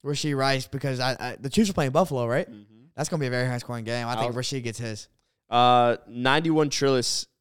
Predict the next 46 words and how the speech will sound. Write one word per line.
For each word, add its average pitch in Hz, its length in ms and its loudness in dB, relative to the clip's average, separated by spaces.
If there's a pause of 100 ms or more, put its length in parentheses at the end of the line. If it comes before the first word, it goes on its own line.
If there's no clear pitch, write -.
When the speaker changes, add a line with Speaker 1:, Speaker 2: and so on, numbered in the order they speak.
Speaker 2:
we 127 140 -2
got 170 80 4
a 180 60 -2
trade 208 240 -4
question. - 400 -14 (580)
Speaker 1:
All 143 100 -8
right. 147 120 -8 (280)
Speaker 2:
It's 143 140 -2
just 156 140 -2
an 156 80 0
analyzing 117 580 -2
of 98 100 -8
the 98 80 -8
trade. 95 360 -4 (340)
S-, - 240 -6
uh, 120 340 2
nope. 127 420 0
I 110 160 0
Speaker 1:
They 220 100 2
Speaker 2:
tra- 311 140 4
Speaker 1:
said 180 80 -2
Devontae 220 560 2
and 220 100 -6
Felipe. 196 340 -8
<laughs> - 880 -8
Speaker 2:
That's 139 160 -8
what 180 80 -4
I'm 180 80 -4
saying, 180 460 0
bro. 120 180 0
Thank 156 320 0
you. 120 160 -2
We're 139 220 0
gonna 165 120 0
answer 160 240 -2
that 143 140 2
afterwards. 127 880 -4
Actually, 143 340 2
no, 120 160 -4
I 113 100 0
read 117 180 0
the 113 80 -4
wrong 107 220 -2
one, 95 360 -8
but, 104 240 -6 (580)
um, 113 400 0